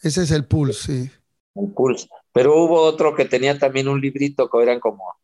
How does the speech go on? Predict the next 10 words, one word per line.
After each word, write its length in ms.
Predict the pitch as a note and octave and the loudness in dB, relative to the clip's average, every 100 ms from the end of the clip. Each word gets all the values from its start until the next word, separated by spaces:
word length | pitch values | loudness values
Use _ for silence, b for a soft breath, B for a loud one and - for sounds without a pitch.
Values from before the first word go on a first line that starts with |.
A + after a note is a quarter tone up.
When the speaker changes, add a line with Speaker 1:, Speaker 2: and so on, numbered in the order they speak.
| _ _ | _ _
Speaker 2:
ocho. 320 | G#2 A2+ - - B B B | -2 -2 -4 -18 B B B
Esos 300 | - C#3+ F3 | 0 2 2
discos 320 | D#3 E3+ F#3 | 2 0 0
me 100 | D3+ | 0
los 160 | C3 C3 | 0 2
robó 300 | C3+ C3+ D3+ | 2 2 2
William 400 | C#3+ D#3+ D#3 C#3+ | 2 2 2 0
Martínez, 560 | C#3+ C3 D3+ D3 C3+ B2 | -2 -4 -6 -6 -6 -6
el 100 | A#2+ | -8
cubano. 480 | A2+ B2 C3 A#2+ | -2 0 0 -4